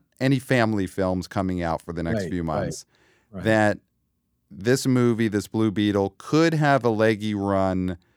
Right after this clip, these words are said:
Speaker 1: by default by being, you know, the next couple of weeks you've got Equalizer three, you got The Nun, you've got October is basically all horror movies coming out. So you've got some runway where if the families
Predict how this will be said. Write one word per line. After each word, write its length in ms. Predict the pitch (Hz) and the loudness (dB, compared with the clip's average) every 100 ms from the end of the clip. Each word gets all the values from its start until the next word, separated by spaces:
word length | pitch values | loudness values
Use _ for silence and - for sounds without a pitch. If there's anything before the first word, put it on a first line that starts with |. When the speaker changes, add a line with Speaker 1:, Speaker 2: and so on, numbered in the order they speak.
| _ _ _ _ | _ _ _ _
Speaker 1:
by 240 | - 117 120 | 2 2 2
default 720 | 117 - - 104 90 90 - | 0 -2 0 2 2 0 -2
by 180 | 101 98 | 0 0
being, 380 | 82 104 104 104 | 0 0 0 0
you 100 | 120 | 0
know, 100 | 101 | 0
the 120 | 90 | 0
next 260 | 104 120 - | 0 0 -2
couple 280 | 123 113 110 | -4 -2 -2
of 80 | 104 | -2
weeks 320 | 113 101 - | -2 -4 -6
you've 200 | 104 92 | -6 -2
got 340 | 101 92 87 - _ _ _ _ - | 0 0 -2 -6 _ _ _ _ -8
Equalizer 560 | 110 - 104 101 92 95 | -6 0 2 2 0 -8
three, 320 | 104 101 90 | -4 -2 -2
you 140 | 82 | -2
got 180 | 98 95 | -2 -2
The 80 | 98 | -2
Nun, 460 | 95 98 92 80 80 | -2 0 0 -2 -6
you've 160 | 85 | -2
got 180 | 98 90 | 0 0
October 560 | 87 - 107 101 92 95 | -2 -4 -2 -2 -2 -4
is 100 | 80 | -4
basically 520 | 98 95 - 101 92 | -4 -4 -6 -4 0
all 180 | 90 87 | 0 0
horror 380 | 104 98 95 | 2 2 2
movies 400 | 87 85 80 82 | -2 -4 -6 -8
coming 280 | - 87 85 | -6 -6 -4
out. 240 | 82 76 - | -4 -6 -4
So 360 | 101 98 92 _ _ _ _ - | 0 0 0 _ _ _ _ -4
you've 240 | 120 110 | 0 0
got 260 | 101 131 147 | 2 2 2
some 240 | - 131 | 0 0
runway 480 | 107 110 117 117 117 | 2 2 2 2 2
where 240 | 107 104 - - | 2 0 -2 -2
if 200 | 147 160 | -2 -2
the 180 | 160 151 | -2 -2
families 880 | - 120 120 123 127 127 131 123 | 0 0 2 0 -2 -2 -4 -8